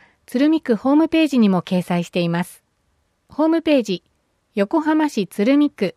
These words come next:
で検索。イベント情報満載、横浜カレンダー、鶴見区版。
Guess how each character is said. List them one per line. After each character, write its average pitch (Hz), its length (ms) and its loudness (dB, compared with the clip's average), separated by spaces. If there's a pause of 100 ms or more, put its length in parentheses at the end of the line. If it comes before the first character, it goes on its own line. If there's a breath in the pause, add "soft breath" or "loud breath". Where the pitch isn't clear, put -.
で 220 260 0
検 190 240 -4
索。 - 320 -6 (1500)
イ 196 140 -2
ベ 302 160 2
ン 349 60 -4
ト 349 140 -2
情 349 220 0
報 202 300 0
満 214 220 0
載、 254 300 -4 (380)
横 190 260 -2
浜 330 280 -2
カ 294 160 0
レ 285 100 2
ン 269 100 0
ダ 170 400 -2
ー、 - 140 -20
鶴 214 240 0
見 294 140 0
区 254 120 -2
版。 196 300 -2